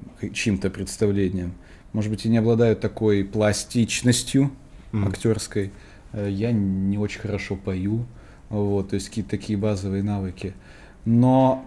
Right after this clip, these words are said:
Speaker 1: это все как будто, м, в последнее время поменялось к этому отношение.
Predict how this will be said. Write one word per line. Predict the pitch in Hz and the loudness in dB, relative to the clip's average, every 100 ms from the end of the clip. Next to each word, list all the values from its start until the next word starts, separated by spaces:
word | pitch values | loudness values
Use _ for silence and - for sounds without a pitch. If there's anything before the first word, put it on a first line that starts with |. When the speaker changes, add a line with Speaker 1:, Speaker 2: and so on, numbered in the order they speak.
| - | -4
Speaker 1:
это | 127 123 120 | -2 0 -2
все | - - 151 | -2 2 2
как | 156 120 113 | 2 0 0
будто, | 107 135 139 - | 2 -2 -2 2
м, | 123 117 110 101 98 - - - - - - - - - - - - - - - - | 4 6 4 2 -2 -10 -20 -20 -20 -20 -20 -20 -20 -20 -20 -20 -20 -20 -20 -20 -14
в | - | -6
последнее | - 143 139 | 0 4 4
время | 131 | 4
поменялось | 127 131 139 117 | 6 6 6 4
к | - | 0
этому | 104 107 | 0 2
отношение. | 98 113 110 139 98 87 | 2 0 -2 0 -2 -2